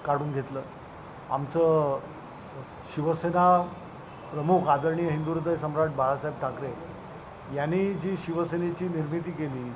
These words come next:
शिवसेनेला घडवलं, जोपासलं, मोठं केलं, त्या यांचासुद्धा कुठेतरी वैचारिक वारसा आमचा वगैरे हे सगळ्या गोष्टी संपूर्ण महाराष्ट्राने पाहिल्या.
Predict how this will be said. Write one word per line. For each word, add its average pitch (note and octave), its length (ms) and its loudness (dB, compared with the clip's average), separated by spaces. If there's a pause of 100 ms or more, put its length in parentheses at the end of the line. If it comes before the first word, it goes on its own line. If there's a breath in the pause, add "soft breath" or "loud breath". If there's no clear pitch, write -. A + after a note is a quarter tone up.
(120)
शिवसेनेला D3+ 800 2 (280)
घडवलं, D3 460 2
जोपासलं, C3+ 560 -2 (100)
मोठं C3 500 -6
केलं, C#3+ 220 -4 (1300)
त्या F#3+ 300 12
यांचासुद्धा F3+ 880 8
कुठेतरी F3 760 4 (260)
वैचारिक E3 480 0
वारसा D3+ 400 4
आमचा D3+ 280 2
वगैरे D3+ 300 0
हे D3 160 0
सगळ्या D3+ 260 -2
गोष्टी D3+ 460 -4
संपूर्ण D3+ 380 -4
महाराष्ट्राने C3+ 580 -2
पाहिल्या. A#2 360 -6